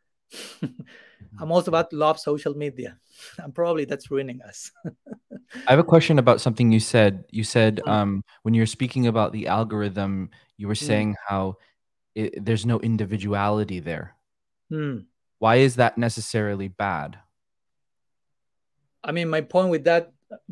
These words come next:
Speaker 1: I don't know if I would enough, clear enough, but my point was algorithms are this type of, had certain dynamics we tend to measure, which tend to control. And the more we are controlled, that's my point,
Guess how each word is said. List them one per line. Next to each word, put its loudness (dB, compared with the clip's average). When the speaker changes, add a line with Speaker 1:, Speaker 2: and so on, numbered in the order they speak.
Speaker 1:
I -8
don't -8
know -4
if -4
I 2
would 2
enough, -8
clear -2
enough, -2
but -4
my -4
point -4
was -6
algorithms 0
are 2
this -8
type -2
of, -14
had -2
certain 2
dynamics -2
we -8
tend -8
to -10
measure, 0
which -12
tend -6
to -12
control. 2
And -4
the 2
more 4
we 4
are 4
controlled, 0
that's -4
my -8
point, -10